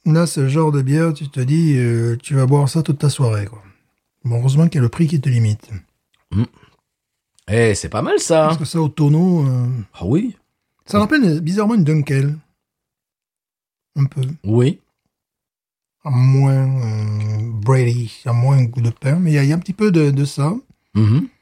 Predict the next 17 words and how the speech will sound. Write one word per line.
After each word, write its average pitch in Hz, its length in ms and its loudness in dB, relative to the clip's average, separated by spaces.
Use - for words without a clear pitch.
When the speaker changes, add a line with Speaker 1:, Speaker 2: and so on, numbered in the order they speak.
Speaker 1:
Ouais. 143 120 -2
Speaker 2:
Ça 113 180 0
me 101 60 0
rappelle 147 340 0
celle 120 280 -4
que - 140 -2
tu 101 460 -2
avais 92 300 -2
aimée 117 320 4
Speaker 1:
Bien 117 100 -2
Speaker 2:
à, 101 480 0
Speaker 1:
sûr. 92 200 -4
Un 131 140 2
ar-, 123 160 0
euh, 113 280 0
un 110 60 0
Speaker 2:
à, 110 160 0